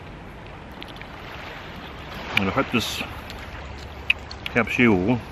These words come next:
get out there and, and gather a, gather a feed and enjoy it.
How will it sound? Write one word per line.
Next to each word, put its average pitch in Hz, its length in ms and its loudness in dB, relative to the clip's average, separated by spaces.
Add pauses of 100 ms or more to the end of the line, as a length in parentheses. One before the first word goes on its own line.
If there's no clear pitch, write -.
get 101 140 8
out 107 180 2
there 98 220 6
and, 95 160 2 (2250)
and 98 100 -2
gather 104 260 6
a, 90 60 2 (140)
gather 110 240 8
a 95 40 4
feed 107 320 6 (4000)
and 90 100 -2
enjoy 90 340 4
it. 92 80 2